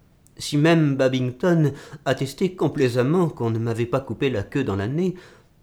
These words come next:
comment prouver qu'on ne me l'avait pas coupée plus tôt, et dans les circonstances les plus inavouables ? Avec une vive douleur, je ne cessais de revoir la mine dégoûtée de Lady Parthenop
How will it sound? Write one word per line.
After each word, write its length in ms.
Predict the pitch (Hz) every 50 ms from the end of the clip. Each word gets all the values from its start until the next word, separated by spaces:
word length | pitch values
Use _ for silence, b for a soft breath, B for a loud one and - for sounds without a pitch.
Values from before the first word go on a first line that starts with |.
| _ _ _
comment 240 | - 156 165 190 185
prouver 480 | 185 - - 131 131 151 190 180 180 -
qu'on 160 | - 123 120
ne 80 | 117 120
me 100 | 127 123
l'avait 260 | 117 117 107 110 117
pas 140 | - 143 135
coupée 300 | 139 - 110 - 147 139
plus 240 | - 117 107 -
tôt, 260 | - 123 117 113 113 B B B B B B B _ -
et 100 | 135 127
dans 120 | 113 110
les 80 | 107 101
circonstances 840 | - - 123 107 - 104 101 95 - - - 143 135 127 - -
les 120 | - 92 90
plus 220 | 90 101 101 101
inavouables ? 760 | 110 113 104 92 85 85 95 98 92 92 90 95 92 90 92 - _ b b b b b b b _ _ _ _ _ _ _ b b b b b b b b _ _ _ -
Avec 340 | 127 120 139 156 156 156 -
une 200 | 113 113 107 107
vive 380 | 104 101 123 135 135 110 101 90
douleur, 560 | 101 98 101 117 139 151 160 156 135 117 120 b b b b b b b b b b _ _ -
je 140 | 127 143 151
ne 80 | 151
cessais 400 | 147 - - 156 - - 190 180
de 100 | 135 120
revoir 480 | 110 117 113 110 131 139 135 131 - 120
la 140 | 113 107 117
mine 320 | 120 127 120 117 110 98
dégoûtée 580 | 107 127 101 - 113 107 - - 156 151 139 -
de 140 | - 107
Lady 400 | 98 98 120 120 110 104 90 101
Parthenop 720 | 95 117 117 113 - - - 104 95 110 123 131 127 -